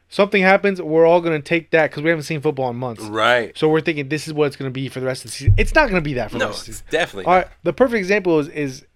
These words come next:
Speaker 1: Aaron Rodgers last year. Dude threw two or three picks, I don't quite remember.
Speaker 2: Mm-hmm.
Speaker 1: First game, and Jameis Winston dominated.
Speaker 2: Yeah, he threw, like, five touchdowns, right? Something
Speaker 1: Yeah.
Speaker 2: like that.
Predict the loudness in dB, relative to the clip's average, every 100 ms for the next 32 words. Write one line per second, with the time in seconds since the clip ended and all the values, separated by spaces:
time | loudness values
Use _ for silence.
0 | -4 -2 0 0 0 -2 -4 -4 -4 -8
1 | -8 -8 -10 -8 -8 -8 _ -6 0 0
2 | 0 -4 -6 -4 -4 -4 -6 -6 -6 -6
3 | -6 -8 -10 -8 -6 -6 -8 _ _ 0
4 | 0 -4 -4 -2 -4 -8 _ _ _ -14
5 | -10 -8 -6 -8 -10 -12 -12 -14 -12 -10
6 | -8 0 4 4 4 -2 -4 -4 -4 -4
7 | -6 -6 -6 -6 -6 -6 -6 -10 -8 -8
8 | -10 -12 -10 -6 -4 -4 -6 -6 -8